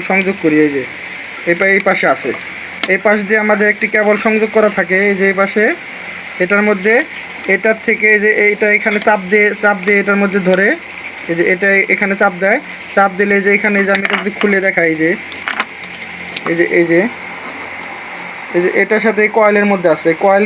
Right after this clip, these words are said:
পেঁচিয়ে, পেঁচিয়ে আবার ওই যে ওইখান থেকে আবার এই যে এই পাতের সাথে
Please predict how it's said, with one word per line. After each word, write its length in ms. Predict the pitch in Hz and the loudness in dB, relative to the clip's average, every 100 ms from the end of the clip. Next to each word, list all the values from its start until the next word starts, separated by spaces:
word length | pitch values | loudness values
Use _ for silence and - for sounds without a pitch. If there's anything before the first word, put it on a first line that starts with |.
| 208 | 2
পেঁচিয়ে, 300 | 220 220 208 | 0 2 2
পেঁচিয়ে 320 | 220 214 220 240 311 - - - | 0 2 2 2 0 -8 -14 -2
আবার 140 | 190 208 | 2 4
ওই 200 | 233 240 220 | 6 6 6
যে 40 | 220 | 2
ওইখান 200 | 220 226 | 2 0
থেকে 120 | 226 214 | 2 2
আবার 140 | 214 220 | 4 2
এই 40 | 208 | 2
যে 40 | 208 202 | 2 2
এই 60 | 208 | 2
পাতের 240 | 214 214 202 | 2 0 0
সাথে 180 | 185 | 0